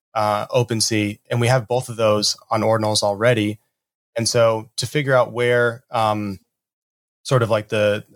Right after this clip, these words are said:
where DeFi will take off, um, I mean, we also haven't had the, the level of venture capital interest, right? Or the level of developer interest. So there's other tools. There's more sort of juice in this fruit to squeeze. Like when it comes to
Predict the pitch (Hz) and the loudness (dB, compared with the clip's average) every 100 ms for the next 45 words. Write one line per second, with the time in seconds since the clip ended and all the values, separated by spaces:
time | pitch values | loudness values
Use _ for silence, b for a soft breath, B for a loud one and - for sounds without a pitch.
0 | _ 123 120 110 131 135 135 135 143 147 | _ -2 0 0 0 2 0 0 -2 0
1 | 147 160 - _ _ _ _ 117 113 110 | 0 -2 -8 _ _ _ _ 0 0 -2
2 | 107 - _ _ _ _ _ 123 123 123 | -8 -14 _ _ _ _ _ -2 0 2
3 | 143 143 131 123 120 120 113 113 110 120 | 2 2 0 0 0 0 0 -2 -2 0
4 | 120 120 113 113 117 117 117 117 110 104 | 0 0 0 -2 -2 0 0 0 0 -2
5 | 123 117 120 95 - - _ - 113 113 | -2 -2 0 0 -2 -6 _ -4 -2 0
6 | 117 113 113 107 98 110 110 110 107 - | 0 0 0 -2 0 0 0 -2 -4 -8
7 | - - - 123 131 - 139 151 135 - | -12 -10 -2 0 0 2 2 2 0 -4
8 | 120 127 151 165 - b _ 117 110 123 | -2 0 0 -2 -8 b _ -2 -2 0
9 | 123 131 131 127 117 95 - 127 123 - | 0 0 0 -2 -2 -4 0 2 2 0
10 | 120 107 - 123 127 - 110 - 117 120 | 0 0 0 0 0 -2 -6 -4 -2 2
11 | 143 165 - b b _ 107 113 117 117 | 2 0 -4 b b _ -4 0 0 0
12 | - 127 120 - 123 117 110 | -2 -2 0 0 0 2 0